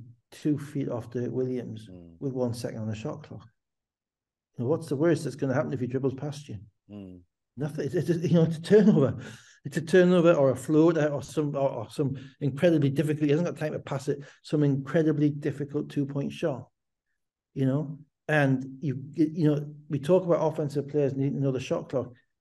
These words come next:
Speaker 1: Even more important for defenders.
Speaker 2: Mm.
Speaker 1: Even more important.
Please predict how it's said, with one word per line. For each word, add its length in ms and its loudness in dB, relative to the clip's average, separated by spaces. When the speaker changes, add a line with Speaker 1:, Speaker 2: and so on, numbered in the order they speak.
Speaker 1:
Even 220 0
more 200 2
important 380 2
for 60 2
defenders. 640 -4
Speaker 2:
Mm. 300 -14
Speaker 1:
Even 240 -2
more 220 2
important. 480 -2